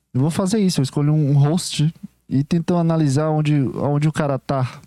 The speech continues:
Olhando só pelo, pelo, justamente pelo Instagram dele, tá? Eu só quero ver as fotos que ele posta.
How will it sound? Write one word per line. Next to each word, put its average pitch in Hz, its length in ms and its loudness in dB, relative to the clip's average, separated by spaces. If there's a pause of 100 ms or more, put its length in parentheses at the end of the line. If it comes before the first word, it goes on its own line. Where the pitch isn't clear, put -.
(760)
Olhando 143 360 0
só 170 160 -2
pelo, 170 220 0
pelo, 156 480 0
justamente 185 500 0
pelo 180 220 2
Instagram 160 520 0
dele, 117 240 -2 (100)
tá? 151 180 0 (640)
Eu - 80 0
só 147 120 -2
quero 165 220 0
ver 165 160 2
as 170 160 -2
fotos 175 260 -4
que 190 80 -2
ele 156 100 0
posta. 123 460 -4